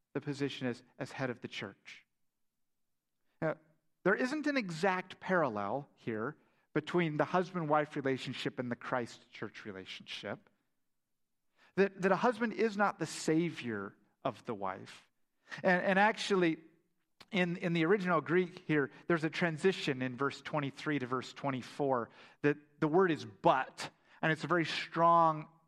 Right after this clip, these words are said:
word that, that presents a contrast. Husbands do not save their wives in the way that Christ saved the church.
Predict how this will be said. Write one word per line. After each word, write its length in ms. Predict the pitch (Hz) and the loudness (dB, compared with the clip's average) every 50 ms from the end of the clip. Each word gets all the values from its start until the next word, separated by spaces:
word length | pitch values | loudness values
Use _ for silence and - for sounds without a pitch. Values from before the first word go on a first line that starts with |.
| _ _ | _ _
word 440 | 160 139 135 151 156 156 156 147 123 | -6 -2 2 2 4 4 2 2 0
that, 240 | 135 131 - - - | 0 -2 0 -2 -4
that 120 | 156 151 - _ _ _ - | -6 -6 -8 _ _ _ -8
presents 320 | - 156 143 151 143 - | -4 -2 -2 -2 -2 -4
a 60 | 135 | -6
contrast. 920 | - - - 160 151 143 143 - - - 117 110 107 113 117 - - - - - - - - - - | -8 -4 0 0 0 0 0 -4 -4 -2 0 0 0 -2 -4 -6 -12 -20 -20 -20 -18 -18 -14 -10 -2
Husbands 520 | - - 214 214 175 165 190 180 147 - | 2 2 2 2 2 0 -4 -4 -4 -4
do 100 | - 165 | -2 0
not 180 | 180 170 - - | 0 0 0 -2
save 460 | - - - 190 190 190 190 - 147 | -6 -2 2 4 4 4 4 2 2
their 100 | 165 151 | 0 2
wives 400 | 139 147 151 151 147 147 135 143 | 4 6 6 6 6 4 2 -2
in 60 | 143 | -2
the 80 | 139 135 | 0 0
way 100 | 147 143 | 0 0
that 120 | 139 - | 0 -4
Christ 340 | - - 143 143 127 - - | -2 0 0 0 0 -2 -4
saved 340 | - 147 139 135 127 - - | -2 0 0 0 -2 -4 -8
the 80 | 127 | -10
church. 440 | - - - - 139 123 110 107 - | -10 -8 -8 -6 -4 -4 -4 -6 -10